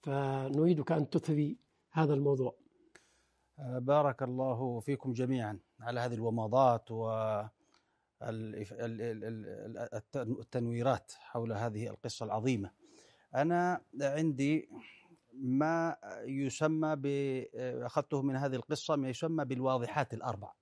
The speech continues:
Speaker 2: وهذه نحمد الله سبحانه وتعالى عليها نحن أمة محمد عليه الصلاة والسلام. الأم-،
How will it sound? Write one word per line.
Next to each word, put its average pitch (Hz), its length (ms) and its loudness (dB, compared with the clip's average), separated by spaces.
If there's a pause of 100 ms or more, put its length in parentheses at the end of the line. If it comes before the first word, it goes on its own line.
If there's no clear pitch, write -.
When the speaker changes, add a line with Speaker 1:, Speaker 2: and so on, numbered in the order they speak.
(320)
Speaker 2:
وهذه 175 320 2
نحمد 143 340 -2
الله 131 200 2
سبحانه 117 300 -6
وتعالى 139 420 -2 (1000)
عليها 143 920 4 (720)
نحن 120 400 4 (640)
أمة 165 360 4
محمد 131 420 -2
عليه 123 200 -4
الصلاة 110 380 -10
والسلام. 101 380 -16 (920)
الأم-، 202 540 2